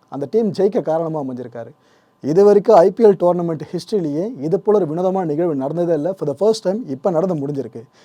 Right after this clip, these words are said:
தென்னையில இருந்தவனுக்கு திடுக்குன்னு வாய்ப்புன்ற மாதிரி தான் நம்ம சுஷாங்க் வேற லெவல்ல பெர்ஃபார்ம் பண்ணியிருக்காரு. இந்த தோற்ற டீமோட கேப்டன் இருக்கார்ல, இளம் கேப்டன் கில்லு,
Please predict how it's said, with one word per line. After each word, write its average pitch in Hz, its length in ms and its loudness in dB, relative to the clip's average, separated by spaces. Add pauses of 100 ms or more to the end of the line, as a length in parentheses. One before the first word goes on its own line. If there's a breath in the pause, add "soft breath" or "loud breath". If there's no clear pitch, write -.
(280 soft breath)
தென்னையில 208 340 2
இருந்தவனுக்கு 151 380 -2
திடுக்குன்னு 180 420 2
வாய்ப்புன்ற 143 320 -4
மாதிரி 131 140 -6
தான் 156 360 -4
நம்ம 131 180 -8 (100)
சுஷாங்க் 170 320 -2 (260 soft breath)
வேற 180 240 2
லெவல்ல 165 300 2
பெர்ஃபார்ம் 156 280 -2
பண்ணியிருக்காரு. 120 280 -10 (100)
இந்த 120 200 -4
தோற்ற 196 540 2
டீமோட 165 280 0
கேப்டன் 160 360 -2
இருக்கார்ல, 143 440 -4 (160)
இளம் 151 320 -2
கேப்டன் 123 400 -8 (140)
கில்லு, 143 280 -2